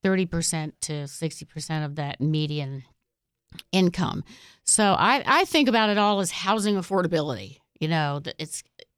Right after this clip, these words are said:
if, no matter where you are, it's getting expensive to live here. So we do, you know, I, uh, the programs I was talking about earlier are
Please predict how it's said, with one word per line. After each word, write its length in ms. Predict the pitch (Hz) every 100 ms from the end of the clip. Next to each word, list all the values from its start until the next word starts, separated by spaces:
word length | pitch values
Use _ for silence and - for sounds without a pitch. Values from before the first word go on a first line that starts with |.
| _
if, 120 | 151 - -
no 440 | 87 160 185 170
matter 260 | 214 214 208
where 260 | 254 294
you 240 | 294 254 233
are, 280 | 226 208 196
it's 140 | 180
getting 400 | 208 190 180 175 - - - -
expensive 540 | 170 - 190 185 180
to 120 | 180
live 240 | 180 185 165
here. 240 | 175 - -
So 280 | - 214 202
we 280 | 175 254 330
do, 560 | 220 226 262 220 196 185 _ _ _ _ _ _ _ _ _ _
you 140 | 180 190
know, 140 | 175
I, 140 | 160 -
uh, 80 | 160 156 151
the 80 | 165
programs 480 | 226 220 208 190
I 80 | 180
was 160 | 175 -
talking 240 | 180 170
about 180 | 160 139
earlier 500 | 180 180 175 151 139 143 - - _ -
are 260 | 165 165